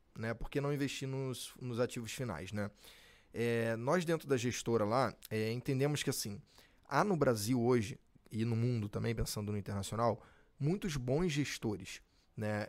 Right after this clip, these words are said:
Poxa, a gente tem aqui no Brasil gestoras como a Guepardo, Real Investor, Trígono, Alaska,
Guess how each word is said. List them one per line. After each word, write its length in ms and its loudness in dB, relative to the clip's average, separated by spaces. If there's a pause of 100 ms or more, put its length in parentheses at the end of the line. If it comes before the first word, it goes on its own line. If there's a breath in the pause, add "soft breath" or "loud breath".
(160)
Poxa, 400 2
a 80 0
gente 220 -2
tem 180 4
aqui 480 4
no 140 0
Brasil 520 4
gestoras 540 2
como 320 -2
a 60 0
Guepardo, 880 2
Real 200 2
Investor, 720 2 (160)
Trígono, 640 4
Alaska, 920 2